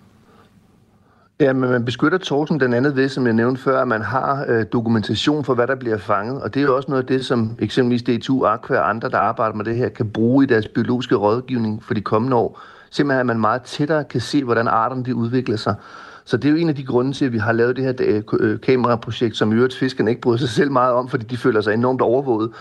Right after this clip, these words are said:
men hvor man til gengæld kan skabe nogle andre muligheder. Så det er en af måderne. En anden måde, det er jo så, som vi også nævnte i forhold til Øresund, og med en torsk, at man så også holder igen der, øh, også i forhold til lystfiskeriet.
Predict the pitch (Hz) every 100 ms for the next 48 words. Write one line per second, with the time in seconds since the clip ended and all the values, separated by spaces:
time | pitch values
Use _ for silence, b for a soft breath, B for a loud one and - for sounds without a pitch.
0 | B B B 131 120 113 110 120 131 135
1 | 120 113 - 120 123 110 71 101 123 113
2 | 110 131 123 - - B B - 110 143
3 | 160 131 110 117 120 123 135 120 143 156
4 | 143 139 127 127 123 123 120 120 101 110
5 | 113 127 135 120 117 - 117 117 104 -
6 | - - 131 156 135 - B B B 113
7 | 113 110 127 147 - - 107 104 117 -
8 | 131 127 107 123 120 123 120 - 113 117
9 | 107 117 117 113 113 117 123 113 117 -
10 | 120 123 113 -